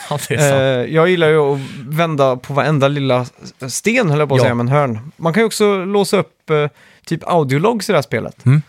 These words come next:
Speaker 2: Eh, som är väldigt coolt. Eh, alltså, vanligtvis så brukar det suga i spel.
Speaker 1: <laughs> Ja,
Speaker 2: Men
Speaker 1: minst
Speaker 2: här är,
Speaker 1: sagt.
Speaker 2: här är ju audiologsen, det är typ laptop som ligger lite utplacerat och så.
Speaker 1: Ja.
Speaker 2: Här är de faktiskt ganska intressanta, för eftersom att storyn här är ganska avskalad,
Speaker 1: Mm.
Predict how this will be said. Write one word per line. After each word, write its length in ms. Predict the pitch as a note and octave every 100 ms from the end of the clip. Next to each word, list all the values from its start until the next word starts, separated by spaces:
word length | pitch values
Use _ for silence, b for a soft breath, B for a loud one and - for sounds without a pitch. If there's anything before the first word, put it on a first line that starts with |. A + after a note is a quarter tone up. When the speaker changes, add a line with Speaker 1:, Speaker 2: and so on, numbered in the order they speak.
| b b _
Speaker 2:
Eh, 540 | B2+ A#2 A2+ A2 A2+ A#2 - - -
som 200 | - F3
är 40 | E3
väldigt 200 | D3+ C3+
coolt. 400 | A#2+ G#2+ - A#2
Eh, 380 | A2+ A2 A2 A2 -
alltså, 420 | B2 C3+ A#2+ A#2 -
vanligtvis 440 | D3+ E3 C#3 E3+
så 80 | D#3+
brukar 260 | D#3+ D3+ B2
det 80 |
suga 500 | A2+ - F#3 C#3 C#3+
i 60 | E3
spel. 260 | - A2+ E3
Speaker 1:
<laughs> 220 | - -
Ja, 120 | D3+ -
Speaker 2:
Men 200 | D#3+ E3+
Speaker 1:
minst 140 | D3+ D3+
Speaker 2:
här 200 | G#3+ G#3
är, 60 | F#3+
Speaker 1:
sagt. 180 | - -
Speaker 2:
här 260 | C#3+ G#3 G#3+
är 40 |
ju 180 | G3+ F#3+
audiologsen, 640 | E3+ C#3 C#3+ C#3 C3+ F3+
det 120 | F3
är 60 | F3
typ 240 | D#3 A#2+
laptop 440 | C#3+ C3 - D#3 D3+
som 120 | D#3+
ligger 160 | C3+ B2
lite 160 | A#2
utplacerat 400 | C3 A#2 A2 B2 -
och 60 |
så. 120 | C#3 A2+
Speaker 1:
Ja. 160 | A2 - B B
Speaker 2:
Här 160 | - G3
är 100 | G3
de 120 | E3+
faktiskt 300 | D#3 C3 C3
ganska 240 | D3 C3+ B2
intressanta, 580 | A2+ B2 C#3+ B2 -
för 80 | D#3
eftersom 220 | D#3 - D3
att 160 | C#3
storyn 520 | - - D#3+ C#3+ F3+
här 140 | E3+ C#3
är 260 | C3+ B2+
ganska 300 | C3+ D3+ -
avskalad, 680 | B2+ B2 A2 A#2+ B2 C#3+ D3+ -
Speaker 1:
Mm. 200 | B2+